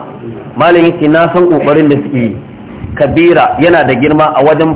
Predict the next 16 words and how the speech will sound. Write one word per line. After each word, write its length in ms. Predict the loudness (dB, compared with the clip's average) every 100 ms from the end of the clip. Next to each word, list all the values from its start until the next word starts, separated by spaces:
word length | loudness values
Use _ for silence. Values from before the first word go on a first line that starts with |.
| 0
fassara 400 | -2 0 0 2
ma'anonin 580 | 2 2 2 2 0 0
Al-Qur'ani. 640 | -2 -2 0 2 0 -2 -12 -18 -20 -20 -20 -20 -20 -6
Sai 160 | -2 0
yace 160 | 0
amma 400 | 0 2 2 2
kanu 380 | 2 2 4 2
muli'ina 520 | 2 2 2 2 2 2
bil 240 | 0 -2
ityan 460 | -4 0 2 2 0
bil 160 | -2 -4
qisasi. 420 | -4 -4 -6 -8 -12 -16 -20 -20 -20 -20 -4
Suna 320 | 0 2 2
zuwa 200 | 2 2
da 100 | 2
wasu 240 | 0 -2